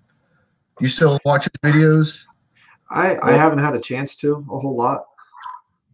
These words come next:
Speaker 2: Yeah. I,
Speaker 1: Well
Speaker 2: I recommended his study Bible the one time, and I,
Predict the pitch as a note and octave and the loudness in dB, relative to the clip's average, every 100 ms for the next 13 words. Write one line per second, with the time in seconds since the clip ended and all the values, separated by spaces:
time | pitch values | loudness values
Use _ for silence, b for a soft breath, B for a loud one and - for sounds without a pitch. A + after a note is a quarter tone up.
0 | _ _ _ _ _ _ _ _ - C3 | _ _ _ _ _ _ _ _ -20 -20
1 | - - _ B2+ B2+ E3 B2 C#3+ D#3 D3 | -16 -18 _ 0 6 6 6 4 2 2
2 | D3 C#3+ C#3 - - C3+ C#3 C3+ C#3+ C#3 | 2 2 0 -2 -2 0 2 4 2 2
3 | B2+ A#2 B2+ B2+ C3 C3 C3 A2+ A#2 | -4 -4 -6 -6 -4 -4 -4 -6 -6